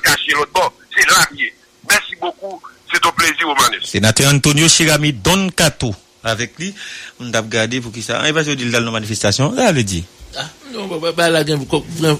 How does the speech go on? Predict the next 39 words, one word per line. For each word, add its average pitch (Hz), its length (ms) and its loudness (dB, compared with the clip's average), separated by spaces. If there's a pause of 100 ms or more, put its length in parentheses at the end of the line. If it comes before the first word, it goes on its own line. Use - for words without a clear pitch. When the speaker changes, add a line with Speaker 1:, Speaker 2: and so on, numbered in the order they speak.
(520)
Speaker 2:
Yo 151 100 2
ka 185 80 4
Speaker 3:
faut 170 60 6
se 151 60 6
Speaker 2:
sanctionné. 139 260 2
Speaker 3:
côté 107 40 -2
là-dedans. 98 260 -8
Speaker 2:
Yo 180 40 2
ka 190 140 4
sanctionné, 139 380 0
même 113 200 -2
tout 156 160 -2
autre 135 140 2
marché 120 260 0
dans 107 120 -6
la 113 80 0
manifestation 110 600 -2
par 110 140 2
les, 101 160 0
par 107 260 -2
les, 101 200 -4
par 101 140 -2
les 104 120 2
Ariel 104 260 4
Mal. 143 280 2 (580)
Bon, 139 160 0
finalement, 147 380 0
oui, 147 100 -2
c'est 139 140 -4
pas 120 100 0
qu'à 113 80 2
les 104 180 -2
remettre 98 280 -4
tout. 82 120 -8 (300)
Speaker 3:
Ah, 98 100 -6
non, 110 140 0
Speaker 2:
Romel 202 360 6
Speaker 3:
ça, - 20 4
Speaker 2:
Bell. 160 280 2